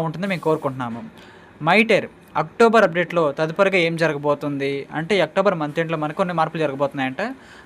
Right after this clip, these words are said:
So, ఏం జరగబోతుందో కొన్ని పాయింట్స్ అయితే ఇచ్చారండి. మొత్తం ఒక త్రీ ఫోర్ పాయింట్స్ అయితే ఉన్నాయి. మీ ఫస్ట్ పాయింట్ చెబుతున్నాను, ఈవెంట్ ట్యాబ్ వర్గీకరణ,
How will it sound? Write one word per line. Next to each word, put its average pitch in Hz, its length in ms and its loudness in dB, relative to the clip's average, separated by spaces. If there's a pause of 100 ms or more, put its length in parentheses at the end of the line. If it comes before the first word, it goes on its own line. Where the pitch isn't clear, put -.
(140)
So, 196 160 4
ఏం 220 140 4
జరగబోతుందో 202 600 2 (220)
కొన్ని 175 200 -2
పాయింట్స్ 165 220 0
అయితే 151 160 -10
ఇచ్చారండి. 151 420 -2 (640)
మొత్తం 180 300 0
ఒక 190 200 2
త్రీ 180 100 -2
ఫోర్ 175 200 -4
పాయింట్స్ 175 180 0
అయితే 175 180 -4
ఉన్నాయి. 170 180 -6
మీ 175 100 -10
ఫస్ట్ 151 160 -6
పాయింట్ 160 180 -2
చెబుతున్నాను, 143 380 -6 (1300)
ఈవెంట్ 208 400 2 (100)
ట్యాబ్ 175 260 2
వర్గీకరణ, 151 520 0